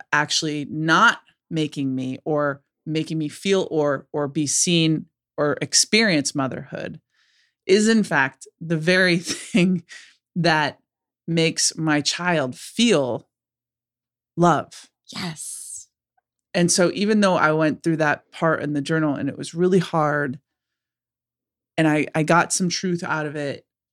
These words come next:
Speaker 1: and then, and because this was a part of my consciousness,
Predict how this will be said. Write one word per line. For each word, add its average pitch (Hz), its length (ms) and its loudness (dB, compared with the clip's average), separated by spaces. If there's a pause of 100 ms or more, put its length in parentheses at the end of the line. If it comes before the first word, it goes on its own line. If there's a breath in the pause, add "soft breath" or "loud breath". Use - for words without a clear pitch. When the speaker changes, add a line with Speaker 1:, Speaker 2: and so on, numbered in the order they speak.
(300)
Speaker 1:
and 165 300 0
then, 196 400 2
and 175 260 0
because 180 840 0
this 170 280 -2
was 156 280 -4
a 175 60 -8
part 165 280 0
of 156 100 -2
my 156 160 -2
consciousness, 156 920 -6